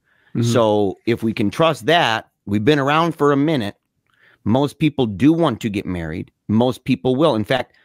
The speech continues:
Speaker 2: we've never, we've never lived in a lonelier time than right now, where people are frustrated. They, you have, it's so bad. Just the,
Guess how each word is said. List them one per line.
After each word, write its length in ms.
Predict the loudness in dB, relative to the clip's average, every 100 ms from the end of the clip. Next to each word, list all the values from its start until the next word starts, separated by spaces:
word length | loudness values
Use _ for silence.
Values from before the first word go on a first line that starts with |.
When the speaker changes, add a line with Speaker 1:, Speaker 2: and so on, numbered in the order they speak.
| _ _
Speaker 2:
we've 300 | 0 2 2
never, 680 | 2 2 2 2 2 -2 -8 _ _ _ -2
we've 200 | 0 2
never 320 | 2 2 0
lived 320 | 2 0 0
in 100 | -2
a 120 | 0 -2
lonelier 800 | -2 0 2 2 0 -2 -8 -10
time 280 | -12 -14 -14 _ _ _ _ _ _ _ _ _
than 180 | -4 -2
right 180 | -2 -6 -14
now, 120 | -20 _ _ _ _ _ _ _ -4
where 260 | 2 2
people 480 | 2 0 0 0 0 0
are 360 | 0 0 -2 -6
frustrated. 760 | -2 -2 0 -2 0 -2 -4 -10
They, 380 | -6 -2 0 -2 -2
you 140 | -2
have, 320 | 0 -2 -2 -4
it's 160 | -4
so 240 | -2 0 0
bad. 380 | -2 -6 -10 -14 _ _
Just 320 | -2 0 0 -2
the, 180 | -4